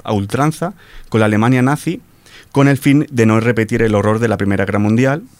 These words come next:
y asumiendo, por otra parte, que es importante, la debilidad, tanto económica como militar, de británicos y franceses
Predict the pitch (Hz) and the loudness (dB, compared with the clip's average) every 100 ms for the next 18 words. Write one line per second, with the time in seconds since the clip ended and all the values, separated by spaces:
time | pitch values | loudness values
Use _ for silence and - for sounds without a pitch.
0 | _ _ _ - - 139 151 143 123 139 | _ _ _ -20 -4 0 2 2 2 2
1 | 127 107 107 104 123 120 107 117 107 110 | 0 -2 -2 -2 -2 -2 -4 -4 -4 -4
2 | 120 123 139 - - - - 127 139 139 | -4 -4 -8 -14 -20 -10 -2 2 4 4
3 | 123 113 117 139 190 - _ _ 120 113 | 2 2 0 -2 -6 -14 _ _ -4 0
4 | 107 104 101 110 123 120 120 113 110 107 | 0 0 0 2 2 2 2 2 2 0
5 | 107 123 123 104 101 104 107 117 120 123 | 0 0 0 0 0 0 0 0 -2 -2
6 | - 104 113 117 143 156 | -4 -4 -4 -4 -6 -8